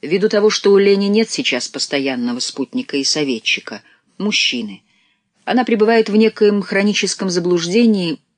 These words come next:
в чём мы уже могли убедиться на примере её причёски. Всему виной старое зеркало,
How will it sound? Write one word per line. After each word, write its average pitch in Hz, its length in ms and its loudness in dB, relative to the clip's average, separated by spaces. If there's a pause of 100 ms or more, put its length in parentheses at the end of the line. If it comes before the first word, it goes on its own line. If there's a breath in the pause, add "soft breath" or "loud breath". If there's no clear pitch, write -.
(140)
в - 120 -20
чём 156 280 -2
мы 151 140 0
уже 147 180 -2
могли 147 320 -2
убедиться 131 560 -2
на 135 60 -2
примере 135 400 -2
её 139 140 -4
причёски. 131 680 -6 (960 loud breath)
Всему 190 380 0
виной 196 320 2
старое 185 560 2
зеркало, 180 680 -2